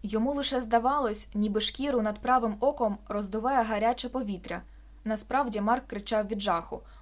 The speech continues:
бо тієї миті, коли кулак із кастетом опустився на голову, права частина зору наче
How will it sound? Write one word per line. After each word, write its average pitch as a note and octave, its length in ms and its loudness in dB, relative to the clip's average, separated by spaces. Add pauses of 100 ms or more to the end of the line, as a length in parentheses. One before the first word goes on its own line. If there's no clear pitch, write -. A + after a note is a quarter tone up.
бо G#3 140 -4
тієї A3 340 0
миті, A3+ 300 0
коли G#3 220 -4
кулак A3 420 0
із G3 120 2
кастетом G#3 600 -2
опустився G3+ 580 -2
на G3 120 -2
голову, G#3+ 500 -4 (300)
права B3+ 280 2
частина A3 520 0
зору A#3+ 320 2
наче G#3+ 420 0